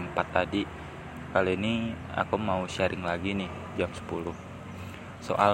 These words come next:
menikah. Bahas yang romantis lagi. Menurutku,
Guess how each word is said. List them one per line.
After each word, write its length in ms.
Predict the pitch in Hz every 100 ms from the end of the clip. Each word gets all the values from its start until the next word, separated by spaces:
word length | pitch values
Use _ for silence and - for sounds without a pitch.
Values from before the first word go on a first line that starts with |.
| 98
menikah. 480 | 95 - 95 82 - - - - - - - - - - - -
Bahas 240 | 92 101 -
yang 160 | 95
romantis 480 | 90 87 85 85 -
lagi. 320 | 82 - - - - - - - - - - - - - - - - - - - - - - -
Menurutku, 560 | 113 113 113 - 143